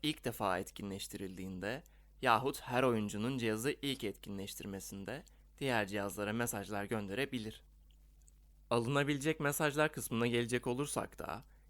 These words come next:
cihazı tetikle kısmından cihazı aktive olması için bir komut verebilirsin.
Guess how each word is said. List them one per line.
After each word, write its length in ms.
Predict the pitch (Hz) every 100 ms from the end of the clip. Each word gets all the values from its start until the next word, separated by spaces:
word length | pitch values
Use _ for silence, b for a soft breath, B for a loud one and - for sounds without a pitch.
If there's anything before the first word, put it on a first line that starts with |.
| -
cihazı 360 | 110 113 131
tetikle 400 | 139 127 131 143
kısmından 580 | 143 110 - 98 101 107
cihazı 360 | 113 117 113 123
aktive 300 | 117 - 117
olması 400 | 123 113 107 101
için 240 | - 113
bir 60 | 120
komut 340 | 107 101 110
verebilirsin. 680 | 107 107 104 110 104 - 107